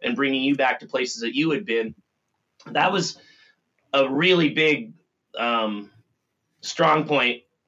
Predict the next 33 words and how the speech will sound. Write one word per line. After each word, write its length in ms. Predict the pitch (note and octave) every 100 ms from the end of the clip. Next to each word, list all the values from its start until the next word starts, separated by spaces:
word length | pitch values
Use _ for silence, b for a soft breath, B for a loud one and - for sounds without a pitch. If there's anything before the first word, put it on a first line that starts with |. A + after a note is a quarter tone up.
| _ -
for 120 | C#3+
me 340 | C#3 C#3 B2 B2+
in 100 | C3
my 180 | B2
head 400 | A2 C#3+ B2+ G#2+ -
to 460 | C3 B2 A2 A2 - - G#2+
get 200 | B2+ B2
out. 300 | A2 A2 -
You 200 | G2+ A2
know, 140 | G#2+ A2
I 60 |
really 340 | A2 C3+ C#3+ C3+
wanted 580 | C3+ C3 B2 A#2+ A2 -
the 160 | A2 G#2
book 300 | C3 A#2+ -
to 600 | - A#2 A2 G#2+ G2+ F2 b b b b _ _ -
bring 240 | C3 C#3+
people 260 | C#3 C#3 C3+
back 340 | C#3 C3+ C#3+ -
to, 520 | C#3+ C#3+ C#3 C3 A#2+ _ _ _ _ _ _ _
bring 320 | - - E3 D#3+
you 100 | A2+
back 280 | C3 D#3
to 80 | -
tour, 340 | - G#3 A3+ -
or 160 | C#3+
if 100 | C#3
you 100 | B2
had 200 | C3+ D3
never 240 | C#3 C3+ C3
been 180 | D#3 D#3
on 180 | C3+
tour, 420 | - A2 A2 G#2+